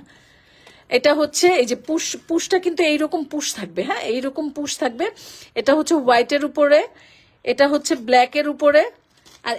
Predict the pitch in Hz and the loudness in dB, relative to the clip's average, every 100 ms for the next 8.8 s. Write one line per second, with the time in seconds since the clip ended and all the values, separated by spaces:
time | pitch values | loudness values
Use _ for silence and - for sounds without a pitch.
0 | - 254 302 339 294 - 349 466 - _ | -2 -2 0 0 -2 -2 -2 -2 -8 _
1 | _ _ _ 208 202 202 160 _ _ _ | _ _ _ -4 -4 -4 -12 _ _ _
2 | 226 262 269 294 285 269 208 185 202 196 | 0 0 2 2 2 2 -2 -2 -2 -2
3 | 202 262 302 294 262 247 233 - 185 170 | -2 0 -2 2 2 2 0 -2 -4 -6
4 | 180 277 - 269 285 - 311 - 339 277 | -8 -6 0 0 0 -4 -6 -4 -4 -4
5 | 277 - 311 277 277 - 311 285 277 294 | -6 -8 -8 -6 -6 -6 -2 -2 0 -4
6 | - - 170 170 - - - 214 294 330 | -4 -8 -8 -8 -16 -20 -10 -2 0 2
7 | 311 320 302 302 311 - 320 302 330 294 | 0 -2 0 -2 -4 -8 -6 -4 0 0
8 | 294 294 285 269 285 285 269 320 | 0 -6 -6 -4 -4 -2 0 -2